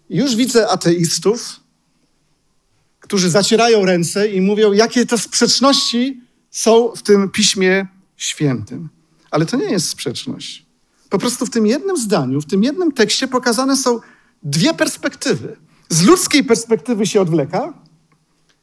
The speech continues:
ale z Bożej to się nie opóźni. Bo Pan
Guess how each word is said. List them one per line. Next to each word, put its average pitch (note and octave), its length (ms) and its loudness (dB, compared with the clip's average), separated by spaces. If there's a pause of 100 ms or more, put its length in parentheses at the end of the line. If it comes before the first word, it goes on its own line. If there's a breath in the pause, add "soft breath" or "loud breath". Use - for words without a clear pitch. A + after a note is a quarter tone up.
(240)
ale D#3 200 0
z D3 80 -2
Bożej G3+ 640 2 (1080)
to - 120 -6
się - 160 -2
nie A3+ 200 0
opóźni. F3+ 640 -4 (1000)
Bo C#3+ 120 -2
Pan A#3+ 400 0